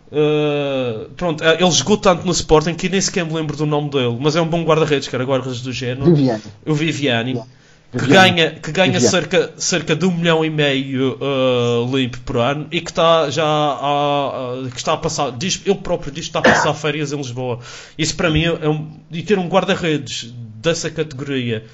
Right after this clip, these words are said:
Speaker 1: que não joga e, e que está ali sem fazer nada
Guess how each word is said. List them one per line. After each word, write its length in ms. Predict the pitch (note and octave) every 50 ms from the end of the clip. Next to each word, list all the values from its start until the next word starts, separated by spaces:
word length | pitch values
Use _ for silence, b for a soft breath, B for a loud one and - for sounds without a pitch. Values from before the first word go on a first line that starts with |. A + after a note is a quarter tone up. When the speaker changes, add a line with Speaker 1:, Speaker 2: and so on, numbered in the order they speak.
| b b b b b b b
Speaker 1:
que 80 | - D#3
não 240 | E3 F3 F3 F3 E3
joga 560 | B2+ A#2+ D#3 D#3 D3 C#3+ C3 C3+ C3 C3 B2+
e, 640 | D3+ D3 C3+ C3+ C3+ B2+ B2+ B2 B2 B2 A#2+ - - C#3
e 60 | B2+
que 60 | -
está 160 | - - D#3+ D3
ali 240 | C#3+ C#3 C#3+ C3+
sem 180 | C3 - D#3+ D3
fazer 340 | D#3 D3+ D#3 C3 - C#3 B2
nada 460 | A#2 A2+ A#2 C3 D3 D3 E3 E3+ E3